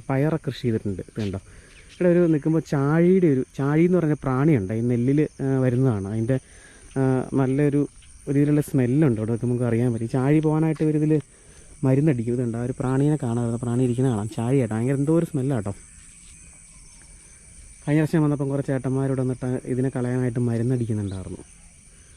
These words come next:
അപ്പോൾ ഒന്ന് കറങ്ങി തിരിഞ്ഞ് വീണ്ടും, ആ, കുറച്ച് മുമ്പ് കയറിപ്പോയ ഒരു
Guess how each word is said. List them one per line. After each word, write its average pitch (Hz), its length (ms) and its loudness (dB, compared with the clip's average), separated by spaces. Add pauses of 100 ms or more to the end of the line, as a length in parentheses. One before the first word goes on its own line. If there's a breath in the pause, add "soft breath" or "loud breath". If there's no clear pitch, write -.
(400 loud breath)
അപ്പോൾ 185 120 2
ഒന്ന് 220 200 6
കറങ്ങി 226 280 2
തിരിഞ്ഞ് 202 300 0
വീണ്ടും, 185 500 2 (260)
ആ, 147 260 0
കുറച്ച് 160 300 -2
മുമ്പ് 170 160 4
കയറിപ്പോയ 156 480 0
ഒരു 151 140 0